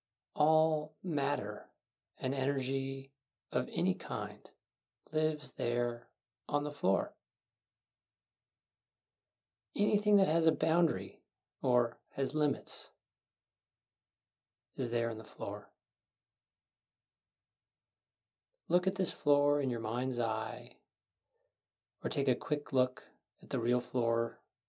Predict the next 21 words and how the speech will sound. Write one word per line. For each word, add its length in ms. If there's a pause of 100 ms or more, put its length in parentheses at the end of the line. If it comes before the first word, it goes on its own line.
(120)
beneath 340
you 60
now 480 (840)
to 100
have 160
an 60
image 300
to 100
use. 420 (2750)
And 160
fill 300
this 320 (420)
picture 440
of 80
the 100
floor 420
in 60
your 120
mind's 360
eye 380
with 200